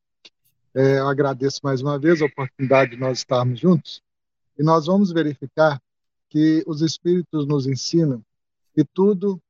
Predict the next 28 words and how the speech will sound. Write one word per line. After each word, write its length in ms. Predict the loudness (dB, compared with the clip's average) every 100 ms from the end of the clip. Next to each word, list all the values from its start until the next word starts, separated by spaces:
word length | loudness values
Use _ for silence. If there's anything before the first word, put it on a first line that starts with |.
| _ _
segue 640 | -12 2 4 4 0 -6 -6 _ _ _
uma 520 | 0 2 2 2 -2 -6
lei 280 | 2 4 4
natural. 520 | 0 -4 -2 -2 -4 -12 _ _ _ _
E 100 | 0
uma 200 | 4 4
das 240 | 4 0 0
leis 320 | -2 -2 -2
naturais 600 | -6 -4 0 0 0 -2
que 120 | 0
existem 600 | 0 0 -2 -2 -2 -2
é 40 | -2
a 100 | -2
lei 180 | 2 2
do 100 | 0
progresso. 760 | -4 -4 -2 -2 -2 -4 -10 -14 _ _ _ _ -8
O 80 | 0
que 140 | 2
vai 180 | 4 2
diferenciar 920 | 0 -2 0 0 -2 -2 0 0 -2 -10 _ _ -12
o 80 |
progresso 640 | -8 0 0 0 -4 -4 -6
dos 240 | -6 -2
homens 540 | 0 0 -2 -6 -8 -4
do 120 | -4
progresso 720 | 2 2 4 2 -4 -6 -10
dos 220 | -2 0
animais 720 | 0 0 -2 -2 -2 -4 -12